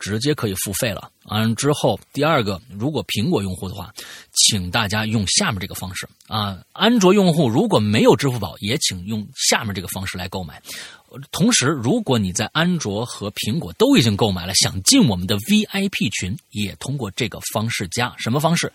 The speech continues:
加一个微信号，这个微信号就叫“鬼影会员”，全拼“鬼影会员”这个微信号。之后，我们的英子会热情地接待你。但请注意，请在你的加好友的这个备注里边一定写明白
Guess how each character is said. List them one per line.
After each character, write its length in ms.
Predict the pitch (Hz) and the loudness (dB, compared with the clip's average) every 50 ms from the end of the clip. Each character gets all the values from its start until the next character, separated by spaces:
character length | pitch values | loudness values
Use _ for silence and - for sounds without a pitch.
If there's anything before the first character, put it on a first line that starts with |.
| _ _ | _ _
加 180 | - 123 117 117 | -4 -2 -2 -2
一 80 | 110 | -4
个 180 | 107 - 104 90 107 104 | -4 -6 -8 -8 -6 -2
微 320 | 113 143 160 165 160 165 160 | 0 0 0 0 -2 -2 -2
信 340 | - - - - 113 92 87 | -2 -2 -2 -2 -4 -4 -6
号， 280 | 98 - - 143 - - - - - - - | -8 -8 -8 -8 -8 -8 -14 -16 -16 -12 -8
这 100 | - 113 | -6 -4
个 60 | 110 | -2
微 100 | 101 113 | 0 0
信 160 | 131 135 143 | 0 0 0
号 140 | 120 127 107 | 0 -2 -2
就 100 | 90 101 | -2 -2
叫 220 | 95 90 90 - - _ | -4 -4 -6 -10 -12 _
“鬼 220 | _ 110 104 101 | _ -2 0 0
影 520 | 113 143 175 185 190 - 104 - - 82 - - | 0 0 -2 -4 -4 -4 -4 -4 -4 -6 -8 -12
会 240 | - - 190 165 | -6 -2 0 0
员”， 280 | 107 87 78 69 95 190 - _ _ _ | 0 0 -4 -6 -10 -10 -12 _ _ _
全 160 | - - 113 | -6 -4 -2
拼 120 | 120 175 - - _ _ _ _ | -2 -4 -4 -6 _ _ _ _
“鬼 160 | - 110 110 | -6 -2 0
影 280 | 117 143 160 139 110 85 - | 0 0 0 -2 -4 -4 -6
会 240 | - - - 180 131 | -10 -2 0 0 0
员” 180 | 95 95 101 123 - | 0 -2 -6 -6 -8
这 80 | - | -8
个 60 | 95 95 | -6 -4
微 120 | 104 127 | -4 -4
信 140 | 131 151 131 | -2 -4 -4
号。 160 | 127 143 135 - - - - - - _ | -6 -8 -10 -10 -14 -14 -14 -14 -12 _
之 120 | - 190 | -6 -2
后， 180 | 180 208 - - _ | 0 0 -2 -2 _
我 60 | 98 | -8
们 80 | 95 | -6
的 100 | 92 92 | -4 -2
英 200 | 95 101 143 190 | 0 2 2 4
子 100 | 175 - - - | 2 0 -2 -8
会 160 | - - 98 | -10 -8 -8
热 280 | 92 85 117 110 92 87 | -6 -4 -4 -4 -4 -4
情 240 | - - 92 92 95 | -6 -6 -6 -4 -6
地 160 | 98 87 - _ | -6 -8 -10 _
接 160 | - - 110 98 | -2 -2 -2 -2
待 160 | 107 101 92 | -2 -6 -8
你。 120 | 95 - - _ _ | -10 -12 -18 _ _
但 180 | - 127 117 110 | 0 0 2 2
请 160 | - - 95 87 | 0 -2 -4 -4
注 160 | - 120 135 | -4 -2 -2
意， 120 | 156 - - _ _ _ _ | -2 -4 -6 _ _ _ _
请 420 | - - - 95 87 85 85 85 | -4 -4 -4 -4 -6 -8 -10 -6
在 300 | 80 - 135 127 98 - - - | -4 -2 -2 -2 -4 -8 -10 -10
你 180 | 92 90 - - | -8 -8 -10 -12
的 140 | - - - - _ _ _ _ | -14 -18 -18 -18 _ _ _ _
加 200 | - 143 120 - | -4 -4 -4 -4
好 300 | - - - 95 104 135 | -6 -6 -6 -4 -4 -4
友 100 | 120 - | -4 -4
的 120 | - 92 | -8 -10
这 100 | - - | -10 -10
个 100 | 90 87 - - _ _ _ _ | -10 -10 -12 -18 _ _ _ _
备 160 | _ 190 160 117 | _ -2 -2 -2
注 240 | 107 - 202 185 | -2 -2 0 0
里 100 | 110 - | -2 -2
边 160 | - - 64 - - - - - - | -6 -12 -14 -16 -18 -20 -20 -20 -8
一 160 | - 110 135 | -4 -2 0
定 120 | 175 254 262 185 | 2 4 4 4
写 240 | - - 101 87 | 4 2 0 -2
明 200 | 85 87 90 92 | -4 -4 -4 -4
白 160 | 95 107 104 | -2 -2 -4